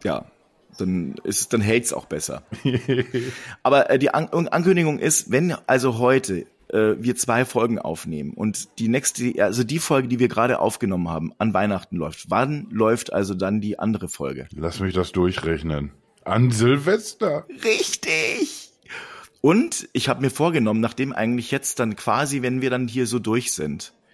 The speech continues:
Speaker 1: äh, mein Urlaub anfängt und wir, äh, uns auch vorgenommen haben, die letzte Folge des Jahres ist so ein bisschen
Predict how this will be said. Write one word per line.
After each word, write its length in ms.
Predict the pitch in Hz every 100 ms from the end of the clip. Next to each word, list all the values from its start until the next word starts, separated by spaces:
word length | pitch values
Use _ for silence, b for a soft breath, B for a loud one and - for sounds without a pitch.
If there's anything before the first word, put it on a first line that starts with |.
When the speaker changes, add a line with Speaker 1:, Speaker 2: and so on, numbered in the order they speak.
| b _ _ _ _
Speaker 1:
äh, 200 | 107 101 90
mein 200 | 107 107
Urlaub 300 | 147 123 -
anfängt 560 | 82 - 80 113 120 _ B B B B
und 140 | 123 113
wir, 180 | 127 -
äh, 80 | - - -
uns 180 | 127 -
auch 140 | 117
vorgenommen 420 | - 160 160 127
haben, 100 | 120
die 100 | 113
letzte 340 | 110 147 - 170
Folge 340 | 160 147 139
des 160 | 117 101
Jahres 380 | 104 110 101
ist 80 | 104
so 100 | 120
ein 80 | 101
bisschen 420 | 120 - 123 113